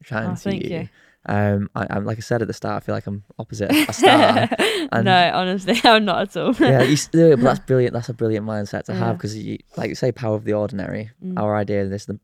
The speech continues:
Speaker 1: power comes from ordinary moments, and you are the most ordinary, down-to-earth person
Speaker 2: Mm.
Speaker 1: there is. And I definitely wanna see pictures of Mocha
Speaker 2: <laughs>
Speaker 1: before this ends.
Speaker 2: He's so cute.
Speaker 1: Yeah.
Speaker 2: Jody's like, Jo-, they, um, Jody and Ellie look after
Speaker 1: Yeah.
Speaker 2: Mocha, Mocha all the time.
Speaker 1: Yeah.
Speaker 2: Honestly.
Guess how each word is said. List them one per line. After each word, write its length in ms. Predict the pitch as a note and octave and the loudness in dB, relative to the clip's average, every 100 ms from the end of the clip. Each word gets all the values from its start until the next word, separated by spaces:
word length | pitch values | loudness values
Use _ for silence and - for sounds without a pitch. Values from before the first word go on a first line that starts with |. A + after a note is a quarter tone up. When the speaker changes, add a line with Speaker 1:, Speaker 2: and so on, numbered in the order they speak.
| _ | _
Speaker 1:
power 260 | - G#2 G2 | -4 0 0
comes 280 | - G2+ - | -2 -10 -8
from 100 | G2 | -6
ordinary 380 | G2 G2 F#2 F#2+ | -4 -4 -4 -2
moments, 360 | F#2+ F#2+ - | -2 -2 -6
and 80 | G2+ | -4
you 120 | G2 | -2
are 120 | G2 | -2
the 100 | G2 | -6
most 280 | G2 G2 - - | -8 -8 -8 -4
ordinary, 640 | G2 G2+ G2+ G2+ G2+ G2 - | -2 -2 -4 -6 -6 -6 -6
down-to-earth 580 | G#2 G#2 G2+ G#2 G2 - | -4 -4 -4 -6 -6 -6
person 300 | G2+ G2 C#3+ | -10 -8 -6
Speaker 2:
Mm. 40 | |
Speaker 1:
there 180 | G2 G2 | -6 -6
is. 260 | G2 F#2 - _ _ - | -8 -12 -18 _ _ -8
And 80 | A2 | -4
I 40 | |
definitely 240 | G#2+ A2+ A#2+ | -2 0 0
wanna 100 | G#2+ | -2
see 180 | G#2+ G2+ | -2 -4
pictures 340 | G2+ - - G2+ | -6 -8 -10 -8
of 60 | |
Mocha 400 | G2+ F#2+ G2+ G2+ | -8 -6 -8 -8
Speaker 2:
<laughs> 40 | G#2+ | -2
Speaker 1:
before 340 | D4+ - F4+ | 0 4 6
this 200 | D4+ A#3 A#3+ | 6 4 0
ends. 340 | - - D4+ | -4 -6 -4
Speaker 2:
He's 180 | G3+ A#3 | -2 -2
so 160 | G#3 G#3 | -2 -4
cute. 240 | A3 G3 C4 C#4 - | -4 -6 -6 -16 -10
Speaker 1:
Yeah. 120 | A2+ G#2 | -4 2
Speaker 2:
Jody's 300 | B3 B3+ A3 | 2 4 2
like, 280 | A3 G3+ - G3 | 2 0 -8 -2
Jo-, 220 | A3+ G#3 | 2 4
they, 440 | F3+ A3+ B3 G#3 - - G3+ G#3 F#3+ | 4 2 2 -4 -10 -10 -6 -4 0
um, 260 | G3+ G3 | 0 0
Jody 280 | G3 G3+ G#3 | -2 0 0
and 100 | G3 | -2
Ellie 220 | F3+ F3 | -4 -4
look 160 | F3+ F3+ | -6 -6
after 240 | F3 - | -8 -2
Speaker 1:
Yeah. 100 | A#2+ G#2+ | 0 0
Speaker 2:
Mocha, 140 | G#2+ - - | -2 -6 -4
Mocha 320 | G3+ F#3+ E3+ | -4 -2 -4
all 240 | E3+ E3+ | -4 -6
the 80 | E3+ | -8
time. 360 | - D#3+ D#3+ D3 | -6 -4 -4 -6
Speaker 1:
Yeah. 120 | G#2+ G2 _ - | -10 -14 _ -6
Speaker 2:
Honestly. 500 | G3 G#3+ F#3 F3+ | -4 -2 -2 -4